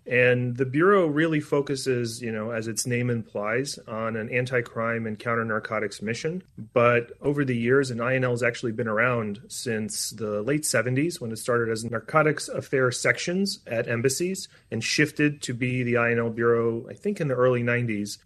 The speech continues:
But in many ways, it is a place that thinks about what can we do to support our foreign criminal justice partners,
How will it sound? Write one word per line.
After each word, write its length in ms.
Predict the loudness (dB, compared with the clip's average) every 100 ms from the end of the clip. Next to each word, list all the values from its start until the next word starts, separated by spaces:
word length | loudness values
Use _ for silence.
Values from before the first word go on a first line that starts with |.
| _
But 120 | 0
in 200 | 2 2
many 240 | 6 6 6
ways, 440 | 6 4 4 0 -2
it 160 | -4
is 500 | -2 0 2 0 -4 -8 _
a 80 | -10
place 460 | -8 0 2 2 0
that 200 | -4 0
thinks 300 | -2 -2 -2
about 480 | 0 2 2 0 -6 _ -14
what 540 | -10 -4 4 2 2
can 260 | -6 -2 0
we 100 | 0
do 220 | 0 0
to 100 | 0
support 500 | -2 -6 -4 0 2
our 120 | 0
foreign 680 | -4 -4 -2 0 0 -4 -8 _ _
criminal 420 | -4 -2 0 -2
justice 440 | 0 0 0 -6
partners, 680 | -6 2 2 2 -2 -2 -6